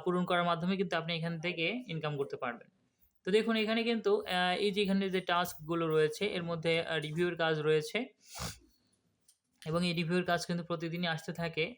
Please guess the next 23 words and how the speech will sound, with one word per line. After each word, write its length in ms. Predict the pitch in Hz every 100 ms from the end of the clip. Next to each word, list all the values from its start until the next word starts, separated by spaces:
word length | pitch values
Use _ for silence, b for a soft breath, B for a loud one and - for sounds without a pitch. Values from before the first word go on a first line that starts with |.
| -
তো 80 | 165
দেখুন 460 | 160 160 170 165 -
এখানে 280 | 165 165 170
কিন্তু, 380 | 175 175 180 - _ b b b -
আহ, 380 | 156 156 156
watch 200 | 165 170
video 260 | 151 165 170
and 320 | 180 165 156
make 220 | 160 160
money। 240 | 160 147 175 -
তো 100 | 165
এখানে 300 | 165 160 165
দেখুন 360 | 165 165 175 -
এক 240 | 156 147
ভিডিও 240 | 147 156 165
দেখার 260 | 160 160
মাধ্যমে 420 | 156 151 147 165
আপনি 240 | 156 156 156
এখানে 280 | 151 151 151
কয়েন 280 | 147 151
ইনকাম 300 | 156 151 151
করতে 200 | 143 143
পারবেন। 380 | 143 143 139 185